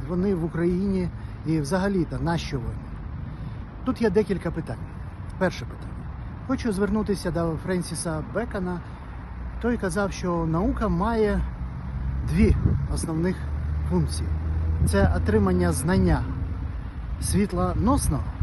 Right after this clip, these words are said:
і знання плодоносного. І так і в переговорах. Є те, що вивчає комунікації,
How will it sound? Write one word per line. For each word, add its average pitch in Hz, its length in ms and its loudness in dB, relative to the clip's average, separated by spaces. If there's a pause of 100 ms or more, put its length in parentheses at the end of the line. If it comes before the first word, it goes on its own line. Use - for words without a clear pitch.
(720)
і 190 80 0
знання 190 360 0
плодоносного. 135 880 0 (800)
І 185 220 2 (100)
так 285 220 -2
і 240 40 -4
в 208 60 -4
переговорах. 202 540 0 (800)
Є 220 180 4
те, 247 200 2
що 196 360 2
вивчає 170 580 0
комунікації, 180 1040 -2